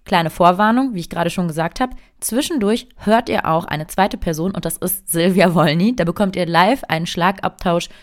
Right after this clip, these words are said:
zwischen Maurice und Silvia Wolny mit. Ich habe das einfach mal drin gelassen und jetzt nicht rausgeschnitten, damit ihr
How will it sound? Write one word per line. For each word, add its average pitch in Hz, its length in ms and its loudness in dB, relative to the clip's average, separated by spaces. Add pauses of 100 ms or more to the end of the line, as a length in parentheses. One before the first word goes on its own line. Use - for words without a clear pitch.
zwischen 175 340 -6
Maurice 165 460 -6 (160)
und 165 160 -8
Silvia 160 360 -2
Wolny 143 360 -4
mit. - 240 -10 (160)
Ich - 120 -12
habe 196 120 -4
das - 140 -14
einfach 156 220 -6
mal 147 120 -6
drin 185 240 0
gelassen 156 280 -4
und 151 100 -6
jetzt 151 180 -8
nicht 214 180 -2
rausgeschnitten, 190 560 -4
damit 151 280 -8
ihr 147 200 -6